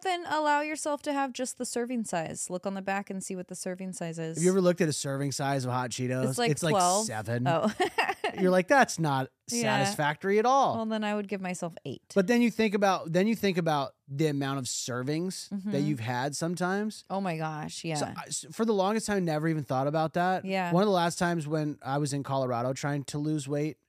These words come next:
Speaker 2: I thought I would get, I was getting those salad kits,
Speaker 1: Mm-hmm.
Speaker 2: right? You know, like, the full salad in a
Speaker 1: Yeah.
Speaker 2: bag.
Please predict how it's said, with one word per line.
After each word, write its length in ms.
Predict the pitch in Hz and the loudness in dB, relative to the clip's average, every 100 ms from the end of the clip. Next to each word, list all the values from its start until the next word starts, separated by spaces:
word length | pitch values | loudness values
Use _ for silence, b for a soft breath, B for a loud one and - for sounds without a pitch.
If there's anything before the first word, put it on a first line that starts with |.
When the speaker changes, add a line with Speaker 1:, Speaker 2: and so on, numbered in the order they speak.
| _ - | _ -6
Speaker 2:
I 300 | 135 139 131 | -2 -2 -2
thought 320 | 139 127 127 | -2 -2 -2
I 140 | 123 | -4
would 240 | 123 123 120 | -4 -4 -4
get, 140 | 139 | -6
I 100 | - | -2
was 140 | 139 123 | -2 0
getting 160 | 143 | 0
those 160 | 135 120 | 0 -4
salad 400 | - 110 123 139 | -4 -4 -4 -4
kits, 380 | 147 147 - - 220 | -6 -6 -6 -8 -6
Speaker 1:
Mm-hmm. 260 | 208 196 175 - | -4 -6 -6 -4
Speaker 2:
right? 160 | 139 | -2
You 80 | 139 | 0
know, 100 | 135 | -2
like, 160 | 131 - | -2 -4
the 100 | 123 | -6
full 260 | - 123 | -2 -4
salad 380 | 117 127 117 123 | -2 -2 -2 -2
in 80 | 117 | -4
a 40 | |
Speaker 1:
Yeah. 160 | 117 113 | -4 -2
Speaker 2:
bag. 300 | 110 127 | -2 -4